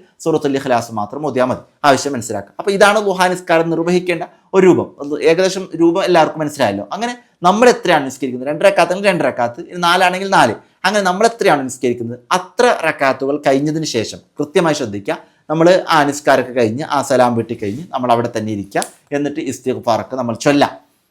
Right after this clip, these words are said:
എന്നിട്ട് ഞാൻ നിങ്ങൾക്കൊരു ദുആ പറഞ്ഞു തരികയാണ്, കൃത്യമായി ശ്രദ്ധിക്കുക.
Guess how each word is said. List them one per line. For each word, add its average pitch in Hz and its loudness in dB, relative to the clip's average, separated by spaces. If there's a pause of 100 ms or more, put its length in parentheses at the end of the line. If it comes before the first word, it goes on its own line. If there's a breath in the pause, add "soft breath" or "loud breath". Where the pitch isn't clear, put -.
(120)
എന്നിട്ട് 175 0
ഞാൻ 175 0
നിങ്ങൾക്കൊരു 139 0
ദുആ 147 6 (120)
പറഞ്ഞു 107 0
തരികയാണ്, 104 -2
കൃത്യമായി 139 -2
ശ്രദ്ധിക്കുക. 98 -10